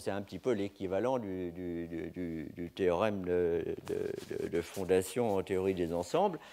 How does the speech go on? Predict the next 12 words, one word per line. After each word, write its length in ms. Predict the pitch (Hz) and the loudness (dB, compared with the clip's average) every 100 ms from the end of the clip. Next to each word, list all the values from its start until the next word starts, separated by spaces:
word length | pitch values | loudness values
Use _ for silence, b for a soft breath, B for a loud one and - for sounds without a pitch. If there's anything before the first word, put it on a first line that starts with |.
| B - | B 0
On 160 | 117 120 | 4 10
va, 320 | 160 180 156 | 12 12 12
euh, 280 | 131 120 131 | 12 12 8
stratifier. 760 | 151 156 147 123 - 135 190 - b b b b b b b b b b b _ | 6 0 0 -6 2 4 4 0 b b b b b b b b b b b _
Et, 300 | 156 175 190 - | 6 8 8 8
euh, 420 | 156 147 143 139 131 B B B B B B - _ | 10 12 12 10 6 B B B B B B -20 _
alors, 280 | 131 117 120 | 2 4 2
je 180 | 120 117 | 0 0
donne 220 | 120 123 | 0 0
d'abord 400 | 117 120 139 117 | 0 2 2 0
un 80 | 113 | -2
petit 280 | - 131 | -8 -12